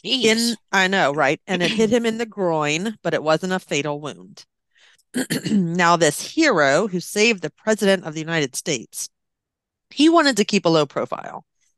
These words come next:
Speaker 2: He asked the Secret Service and the police not to give out his name. "Let's just keep this on the D L." Um, but Harvey had other ideas.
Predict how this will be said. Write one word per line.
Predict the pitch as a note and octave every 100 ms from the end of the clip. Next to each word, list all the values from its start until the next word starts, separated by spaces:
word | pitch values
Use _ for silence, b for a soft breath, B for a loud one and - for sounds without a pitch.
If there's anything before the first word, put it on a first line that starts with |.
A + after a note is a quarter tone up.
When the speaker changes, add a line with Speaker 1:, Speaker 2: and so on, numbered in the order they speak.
| _ -
Speaker 2:
He | B3
asked | A#3 A3+ -
the | G#3
Secret | G#3+ G3+ A3
Service | - F#3+ E3 E3+ -
and |
the | F3
police | - D#3 D3 E3 -
not | C4+ D4
to | -
give | B3 A#3+
out | A#3 A3+
his | A#3 G3
name. | D3+ C#3 C#3+ D3+
"Let's | E3 D#3+
just | - E3 -
keep | - -
this | E3+ F3+
on | F3
the | F3
D | F3+ F#3+
L." | C#3 B2+ E3 _ _ _ _ _ _ _ _ -
Um, | F3 E3 E3 F3 -
but | B3+ - _
Harvey | - C4+ F4 A#3+
had | G#3+ A#3
other | - A#3 C4
ideas. | A#3+ A#3+ A#3+ E4 - -